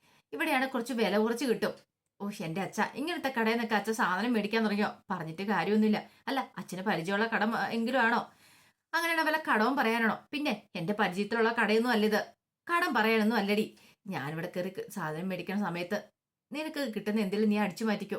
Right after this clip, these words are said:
"ശോ, ഒരു സഞ്ചി എന്തേലും എടുക്കേണ്ടതായിരുന്നു" എന്നൊക്കെ അനാമിക പറഞ്ഞു. അങ്ങനെ രണ്ടുപേരും കൂടെ ഇറങ്ങി. പിന്നീട് വേണ്ട സാധനമൊക്കെ മേടിക്കാൻ തുടങ്ങുവാണ്. ഈ സമയത്ത് ജ്യൂസ് കുടിച്ചോണ്ടിരുന്ന ആദർശ് പെട്ടെന്ന് ആ കാഴ്ച കാണുന്നേ. നയനോട് പറഞ്ഞു, "നയനെ, ഇതങ്ങ് നോക്കിയേ,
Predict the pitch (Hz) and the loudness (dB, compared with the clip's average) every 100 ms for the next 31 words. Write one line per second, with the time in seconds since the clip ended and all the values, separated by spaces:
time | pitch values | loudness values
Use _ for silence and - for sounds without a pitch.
0 | - - 233 - _ - 165 170 156 139 | -8 -8 -6 -8 _ -16 -12 -10 -8 -6
1 | 196 180 202 214 170 190 190 196 185 208 | -6 -4 0 0 0 -4 0 0 0 -2
2 | - 226 214 233 185 180 208 214 185 - | -4 -4 -4 -4 -2 -2 2 0 0 -8
3 | - - - 294 240 233 - - _ _ | -16 -20 -6 -4 0 -2 -4 -12 _ _
4 | 220 208 185 220 208 208 220 185 185 202 | -2 0 2 2 2 2 2 2 0 -4
5 | - _ _ - 226 202 220 220 - _ | -8 _ _ -4 -2 0 0 -2 -8 _
6 | - - _ _ _ 330 320 320 262 240 | -20 -20 _ _ _ -4 -4 -2 -2 0
7 | 247 233 226 208 214 240 208 196 208 - | 0 0 0 0 0 0 0 2 2 0
8 | - 302 302 233 202 214 240 - 202 190 | -6 -6 -4 0 0 0 -2 -6 -8 -8
9 | 170 185 262 220 196 214 220 214 180 175 | -6 -6 -2 -2 2 2 2 2 0 -2
10 | 196 - 196 - 208 214 214 175 175 208 | -6 -6 -6 -2 0 0 -2 -6 -4 -2
11 | 190 196 - _ _ _ - 190 165 165 | -2 -4 -6 _ _ _ -12 -8 -6 -4
12 | 185 214 190 208 - 170 160 214 196 175 | 0 0 0 -4 -6 -6 -4 -4 -4 -2
13 | 214 196 220 | 0 0 -2